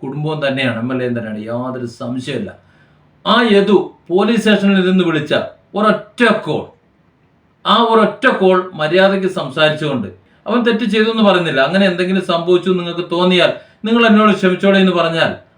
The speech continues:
അതവിടെ തീരണമായിരുന്നു സത്യത്തിൽ. "എന്നാ ഒരു കാര്യം ചെയ്യ്, ഞാനങ്ങോട്ട് വരാം, നീ അവിടെ ഇരിക്ക്, നമുക്ക് ഈ കാര്യങ്ങൾ, ആ, സംസാരിച്ച് തീർക്കാം" എന്ന്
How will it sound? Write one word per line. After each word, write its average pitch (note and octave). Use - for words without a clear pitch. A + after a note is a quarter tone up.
അതവിടെ A3+
തീരണമായിരുന്നു G#3
സത്യത്തിൽ. C#3+
"എന്നാ G3+
ഒരു G#3+
കാര്യം G3
ചെയ്യ്, F3+
ഞാനങ്ങോട്ട് F#3
വരാം, E3
നീ F3
അവിടെ E3+
ഇരിക്ക്, D3+
നമുക്ക് D#3
ഈ E3
കാര്യങ്ങൾ, D#3+
ആ, D#3
സംസാരിച്ച് D#3
തീർക്കാം" D3+
എന്ന് G#3+